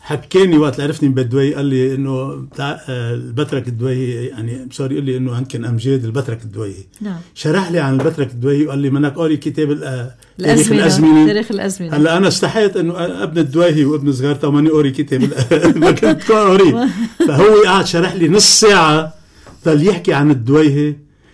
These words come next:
Speaker 1: لدرجة إني أنا، آه، افتخرت بانتمائي لهالبترك ولهالقديس ولهالرجل الفكر العلامي اللي شو كاتب. قال لي: "البترك الدوي عمل ثلاثين كتاب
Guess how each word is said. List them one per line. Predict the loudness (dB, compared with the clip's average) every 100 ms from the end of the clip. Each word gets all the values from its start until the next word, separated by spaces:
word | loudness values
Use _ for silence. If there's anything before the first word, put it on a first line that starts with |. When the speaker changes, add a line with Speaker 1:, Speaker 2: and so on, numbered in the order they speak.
| _
Speaker 1:
لدرجة | -2 2 4 4 2 2 0
إني | 2 2 2
أنا، | 2 0 -2
آه، | -4 -4 -6
افتخرت | -6 -4 2 4 2 0 -12 _ _ _ _ -4
بانتمائي | 0 0 0 2 2 2
لهالبترك | 0 0 0 0 0 0 0 -6 _ _ _ _ -4
ولهالقديس | -2 0 0 -2 0 0 0
ولهالرجل | -2 -2 -2 2 0 4 2 0 -10 -16 -8
الفكر | -2 0 2 0
العلامي | 0 -2 0 2 4 4 2
اللي | 2 -2
شو | -4 -4
كاتب. | 0 -2 -2 -8 -16 _ _ -6
قال | 0
لي: | 2
"البترك | 2 0 -2 -6
الدوي | -2 0 0
عمل | 0 0 0
ثلاثين | -2 -2 0 0 0
كتاب | -2 2 2 2